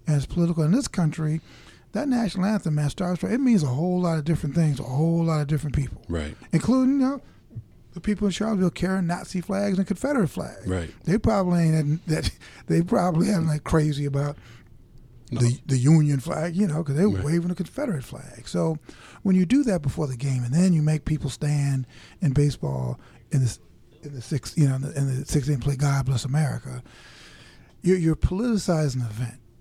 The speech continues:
Speaker 1: and, and, and, and now given just all this divisiveness and, and, and, and, you know, when you, when you do that, I would really like, I, you know, I think that they should consider, A, either doing away with it,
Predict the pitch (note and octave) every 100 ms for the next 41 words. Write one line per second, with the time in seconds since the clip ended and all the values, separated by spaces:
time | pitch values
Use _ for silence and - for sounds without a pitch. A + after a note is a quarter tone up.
0 | - C#3 D3 C#3 D3 C#3+ D3 C#3 C#3+ F3
1 | G3 G3 F3+ C#3+ C3 E3 D3+ D3 C#3 -
2 | - - - - - D3+ C3 E3 E3 E3+
3 | D#3 C3+ - D3 B2+ B2+ D#3+ - D3 D3
4 | D3 C#3 - B2 A#2+ A2+ - C3 A#2+ B2
5 | - B2 B2+ C3+ B2 B2+ C#3+ - - G3+
6 | E3+ C#3+ C#3+ D3+ D3 D3 D#3 D#3 D3+ D3+
7 | D3+ C#4+ G3 - - - - - C#3 F3+
8 | D3 D#3+ D#3 D3+ D3+ D3 - - D#3+ G#3
9 | D#3+ E3 C3 D3 - D3 - D3 D3 C#3+
10 | C#3 C#3 - D3+ D3+ - F#3+ F#3+ F#3+ -
11 | - - - D#3+ C3+ C3 F#3 G3 D#3 C#3+
12 | C#3 C3+ C3+